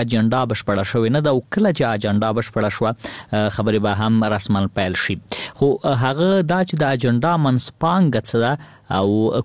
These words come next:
کوم موضوعات پکې رانغاړل شوي دي، معلومات ورنه کړل. دا یې هم ونه ویل چې، د اجنډا د تکمیلېدو لپاره کوم وخت مشخص شوی دی یا کره نیټه ورته ټاکل شوې چې تر دې وخته پورې باید دا اجنډا تکمیله شي او بیا دوی مخامخ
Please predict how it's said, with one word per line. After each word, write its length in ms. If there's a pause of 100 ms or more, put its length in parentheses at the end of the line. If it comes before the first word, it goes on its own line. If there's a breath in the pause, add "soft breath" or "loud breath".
کوم 200
موضوعات 500
پکې 180
رانغاړل 480
شوي 220
دي، 40 (340 loud breath)
معلومات 440
ورنه 280
کړل. 220 (120)
دا 80
یې 180
هم 220
ونه 260
ویل 300
چې، 100 (1080 loud breath)
د 80 (160)
اجنډا 400 (140)
د 140
تکمیلېدو 600
لپاره 400 (200)
کوم 200 (220)
وخت 340
مشخص 480
شوی 320
دی 60
یا 200 (160)
کره 220
نیټه 280
ورته 200
ټاکل 300
شوې 200
چې 140
تر 140
دې 220
وخته 280
پورې 220
باید 240
دا 160
اجنډا 340
تکمیله 400
شي 80
او 160
بیا 160
دوی 140
مخامخ 340